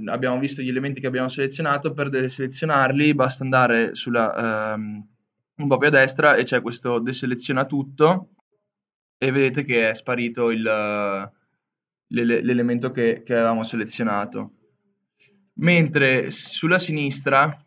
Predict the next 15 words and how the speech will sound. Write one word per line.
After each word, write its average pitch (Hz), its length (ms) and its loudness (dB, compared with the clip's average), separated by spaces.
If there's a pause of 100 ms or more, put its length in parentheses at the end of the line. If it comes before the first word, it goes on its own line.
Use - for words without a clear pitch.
(120)
sempre 131 340 -4
vicino 123 400 -2
al, 113 160 2
alla 110 920 2
selezione 120 440 -6
delle 120 120 0
geometrie, 131 540 0
abbiamo 135 600 2
l-, 123 280 -6
le 135 60 -4
informazioni 131 800 -4
degli 120 200 -2
elementi 113 540 -2
che, 117 400 0
mm, 110 680 -2